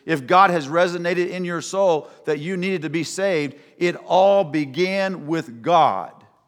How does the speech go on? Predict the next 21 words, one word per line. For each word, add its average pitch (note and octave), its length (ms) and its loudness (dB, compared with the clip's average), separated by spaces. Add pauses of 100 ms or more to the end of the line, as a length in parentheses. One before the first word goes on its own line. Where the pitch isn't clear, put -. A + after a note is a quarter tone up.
(840)
God D#3+ 800 6
did C3+ 420 0 (140)
that. A2 420 -2 (300)
God G3 600 6
planned C3+ 520 -6 (140)
that. A2+ 380 -4 (380)
God G#3+ 560 6
thought D#3+ 360 0
of G#2+ 260 -4
that. A2+ 340 -2 (180)
It F#3+ 160 4
is F3 200 2 (100)
all A3 380 6
because G3 560 0
of D#3 280 -2
God's F#3 520 6
will, D#3+ 520 2 (200)
nothing E3 720 0
that C3 180 -2
you D3+ 260 -4
did. G2+ 380 -14